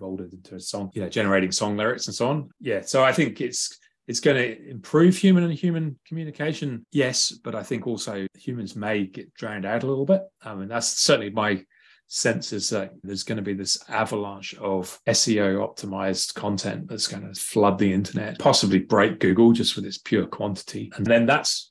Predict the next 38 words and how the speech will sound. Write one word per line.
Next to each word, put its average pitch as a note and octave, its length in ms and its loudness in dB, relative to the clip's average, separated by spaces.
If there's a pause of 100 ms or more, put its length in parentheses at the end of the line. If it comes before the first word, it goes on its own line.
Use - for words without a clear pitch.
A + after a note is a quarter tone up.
(120)
<laughs> - 100 -20
it's - 160 -6 (380)
gonna E3+ 160 4
start - 260 0
training C#3 640 0
G B2+ 140 -2
P - 100 -10
T B2+ 100 -2
five A2 460 4
and G#2 100 -8
G A#2 140 -2
P A#2 80 -6
T A2+ 80 -8
six. - 380 -2
And A#2+ 60 -8
so, A2+ 260 2 (320)
you B2+ 120 2
know, G#2+ 100 4
and A2+ 100 0
those, B2+ 400 -4
some C3+ 200 0
commentary B2+ 360 -2
is G2+ 80 -6
like, A2 200 -6
you B2 60 -8
know, G2+ 100 -8
G B2 180 -4
P - 80 -8
T G#2+ 80 -2
five G#2+ 420 0
will G2+ 80 -4
be G2 160 -6
written A2+ 420 -2
by G2+ 340 0
G A2 180 -4
P G2+ 100 -4
T - 140 -14
four A2+ 420 -2